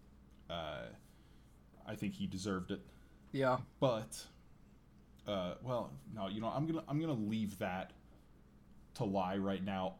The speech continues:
Speaker 1: I will approach that again probably on our final Memory
Speaker 2: Sure.
Speaker 1: of Light episode.
Speaker 2: Yeah, no, uh, riffing off of that, though, I'm glad you brought up how vividly you recall reading this prologue for the first time, because I actually have a story here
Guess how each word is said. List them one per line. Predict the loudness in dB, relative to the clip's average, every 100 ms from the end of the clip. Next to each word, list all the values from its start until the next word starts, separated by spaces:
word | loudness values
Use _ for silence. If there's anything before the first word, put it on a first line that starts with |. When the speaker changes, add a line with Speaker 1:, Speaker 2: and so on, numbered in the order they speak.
| 0
Speaker 1:
I | 4
will | 4 4 2
approach | 0 0 0 0 0
that | 2
again | 2 2 2 4 2 0 -2
probably | 2 2 4 2
on | 0
our | -2
final | -4 -2 0 0 -2
Memory | 0 0 8
Speaker 2:
Sure. | 8
Speaker 1:
of | 8
Light | 2 -4
episode. | -6 -6 2 8
Speaker 2:
Yeah, | 8 10
no, | 8 8 8
uh, | 12 12 10 0 6
riffing | 8 10 8
off | 8
of | 12
that, | 12 12
though, | 6
I'm | 6 8
glad | 10 10
you | 10
brought | 12 12
up | 12 6 -12 2
how | 4
vividly | 6 4 4 4
you | 4
recall | 6 6
reading | 6 4 2
this | 2
prologue | 6 8 8 6
for | 2
the | 2
first | 2 4
time, | 10 10 10
because | 6 8
I | 12 12
actually | 12 4 0
have | 4 4 4
a |
story | 4 8 10 10
here | 8 6